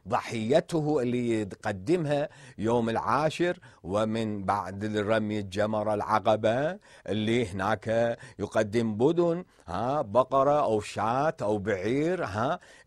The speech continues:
هناك ي-، يلزم أن يخمس حتى الضحية اللي يقدمها في المناسك الحج. نعم، في هذه الحلقة اللي قدمنا هذه أحكام، والآن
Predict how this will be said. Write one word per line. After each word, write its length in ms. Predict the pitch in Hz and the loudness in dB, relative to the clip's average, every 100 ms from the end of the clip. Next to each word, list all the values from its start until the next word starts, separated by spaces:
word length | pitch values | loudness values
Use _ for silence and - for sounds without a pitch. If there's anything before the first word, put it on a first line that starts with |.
| 78 | -10
هناك 500 | 98 120 135 170 185 _ - | -2 -2 0 -4 -6 _ -10
ي-، 480 | 92 92 82 90 95 | -6 -6 -8 -8 -6
يلزم 380 | 110 110 139 147 - | -6 -4 -6 -6 -10
أن 260 | 104 123 - _ - | -10 -10 -16 _ -14
يخمس 680 | 87 - 113 165 170 - | -12 -6 -4 -2 -4 -6
حتى 400 | - 127 127 - | -6 -6 -4 0
الضحية 1300 | 160 - 127 120 123 - 85 90 87 - 143 135 120 | 0 4 2 2 0 -8 -6 -2 -2 0 0 2 0
اللي 360 | - 95 104 | -2 -6 -6
يقدمها 800 | 101 - 92 82 104 85 87 101 - - - | -6 -6 -8 -4 -4 -2 -2 -2 -4 -18 -12
في 260 | - 95 - - | -4 -4 -4 -10
المناسك 720 | 95 90 92 90 98 - - | -10 -8 -8 -6 -6 -8 -12
الحج. 460 | 82 - - 85 - - - - - | -12 -10 -4 -4 -4 -12 -18 -20 -6
نعم، 260 | 85 87 87 - - 82 | -2 0 0 -4 -16 -10
في 160 | 85 98 | -2 2
هذه 340 | 101 127 120 | 6 6 4
الحلقة 600 | 113 - 123 120 127 123 127 _ _ - | -2 0 0 2 4 4 2 _ _ -8
اللي 180 | 107 113 | -2 0
قدمنا 720 | 117 107 92 110 113 101 95 | 2 2 2 0 2 0 -2
هذه 380 | 101 101 104 90 | -4 -4 -6 -6
أحكام، 480 | 90 - 117 127 127 - - - | -8 -4 0 2 0 -6 -20 -8
والآن 1500 | 85 123 135 - - - - - - 117 131 - 180 220 | 0 2 2 -6 -10 -6 -6 -6 -12 -4 -2 -2 -2 -2